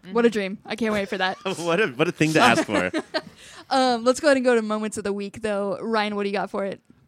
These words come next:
Speaker 3: Um, my moment of the week is at the end. It's in the end credits, and we see Pug in his closet with all of his fucking sweet superhero shoes.
Speaker 2: That was, honestly,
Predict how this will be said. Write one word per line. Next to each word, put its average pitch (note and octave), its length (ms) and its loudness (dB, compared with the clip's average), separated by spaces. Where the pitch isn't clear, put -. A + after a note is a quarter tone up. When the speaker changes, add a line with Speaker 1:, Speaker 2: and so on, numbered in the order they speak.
Speaker 3:
Um, D3+ 420 4
my C#3+ 160 2
moment F3 180 2
of F3 40 2
the E3+ 60 4
week C#3+ 240 0
is A#2+ 580 2
at A2+ 200 -2
the C3 200 -2
end. A#2 540 0
It's A2 280 -4
in A2 220 -6
the G#2 340 -2
end A2+ 240 -6
credits, F2+ 600 -2
and A2+ 140 -2
we G#2+ 80 -2
see A#2 220 -4
Pug A#2 360 0
in A#2 140 -6
his A2 160 -4
closet F2 640 0
with A#2 120 2
all A2+ 220 4
of C3+ 60 4
his C#3 120 0
fucking A#2 420 -10
sweet - 560 -4
superhero G#2+ 520 -2
shoes. E2+ 540 -4
Speaker 2:
That C4+ 180 -4
was, E4 320 -4
honestly, D#4 640 2